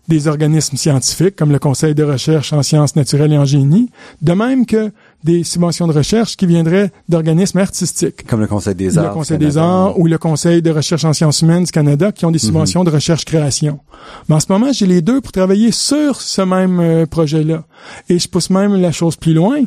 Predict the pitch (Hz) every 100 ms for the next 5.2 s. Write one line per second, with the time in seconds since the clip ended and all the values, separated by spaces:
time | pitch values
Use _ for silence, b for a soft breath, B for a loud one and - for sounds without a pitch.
0 | B B B 185 - 196 220 262 190 180
1 | 214 233 185 - - 156 151 180 311 294
2 | 233 185 175 240 208 180 180 170 175 175
3 | 175 156 196 104 156 151 247 233 B B
4 | _ 170 175 180 165 160 165 202 175 151
5 | 160